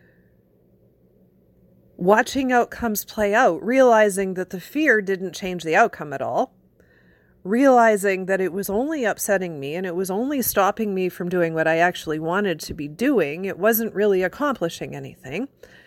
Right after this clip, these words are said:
Sitting in that a lot, recognizing that and continually recognizing it over and over and over and over again.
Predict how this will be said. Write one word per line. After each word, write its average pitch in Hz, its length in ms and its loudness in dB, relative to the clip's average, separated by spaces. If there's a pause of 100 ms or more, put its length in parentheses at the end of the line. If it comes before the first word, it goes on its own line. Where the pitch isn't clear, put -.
(340)
Sitting 339 440 4
in 277 100 -2
that 240 220 2
a 196 40 -2
lot, 208 460 4 (400)
recognizing 214 720 -2
that - 240 -12
and 190 220 -8
continually 254 640 2
recognizing 185 640 -4
it 175 140 -4
over 262 360 0
and 254 80 -2
over 214 300 -2
and 208 80 -2
over 185 200 -2
and 185 80 -4
over 202 300 2
again. 151 380 -6